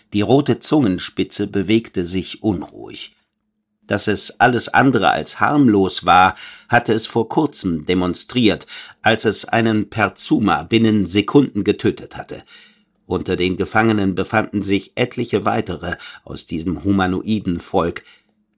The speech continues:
Die goldfarbenen Schuppen auf ihren kahlen Schädeln glänzten, teils verdeckt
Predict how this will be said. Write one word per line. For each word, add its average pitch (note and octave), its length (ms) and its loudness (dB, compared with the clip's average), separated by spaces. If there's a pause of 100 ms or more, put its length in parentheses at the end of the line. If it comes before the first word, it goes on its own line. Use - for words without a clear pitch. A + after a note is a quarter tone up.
(140)
Die F2 100 -6
goldfarbenen G#2+ 880 2
Schuppen A2+ 460 0
auf - 260 -12
ihren E2+ 360 -8
kahlen G2 480 2
Schädeln G2 680 0
glänzten, G2 680 -2 (360)
teils C3+ 320 0
verdeckt - 720 -8